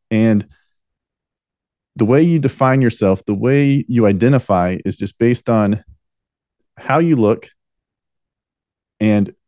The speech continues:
who you prefer to have sex with. And or if you are a man or a woman, or maybe you're neither, or maybe you're a mixture of more than those, you know, they, them,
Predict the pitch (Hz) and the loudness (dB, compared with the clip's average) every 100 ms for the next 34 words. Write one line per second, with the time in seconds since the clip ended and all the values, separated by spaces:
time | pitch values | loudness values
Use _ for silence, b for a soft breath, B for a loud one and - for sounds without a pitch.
0 | 113 143 156 139 117 - 101 92 92 - | -2 2 2 0 -2 -4 -4 -4 -8 -12
1 | - - _ _ _ _ _ _ _ _ | -16 -18 _ _ _ _ _ _ _ _
2 | _ _ _ _ - 123 151 87 110 110 | _ _ _ _ -2 0 2 2 2 2
3 | 110 - _ _ _ _ _ _ _ _ | 0 -6 _ _ _ _ _ _ _ _
4 | _ _ _ _ _ _ _ _ - - | _ _ _ _ _ _ _ _ -12 -2
5 | 123 107 101 101 - - 113 123 120 120 | 2 2 2 0 -4 -4 0 2 2 2
6 | 120 - _ _ 113 117 107 110 110 104 | -2 -6 _ _ 2 2 2 2 2 2
7 | 107 _ _ _ _ _ _ _ 98 110 | -2 _ _ _ _ _ _ _ -2 0
8 | 139 143 135 120 117 110 110 107 - _ | 2 2 4 4 4 4 2 0 -4 _
9 | _ _ _ - 92 113 139 151 139 131 | _ _ _ -8 0 2 2 2 2 4
10 | 120 120 - 123 117 101 - 101 110 117 | 2 0 -2 0 0 -2 -8 -2 2 2
11 | 120 113 107 101 101 101 - - _ _ | 2 2 2 2 0 -2 -6 -18 _ _
12 | _ _ _ _ - 101 95 92 95 120 | _ _ _ _ -6 -2 0 0 0 2
13 | 123 120 104 113 110 107 107 110 107 | 2 2 2 2 2 2 2 0 -2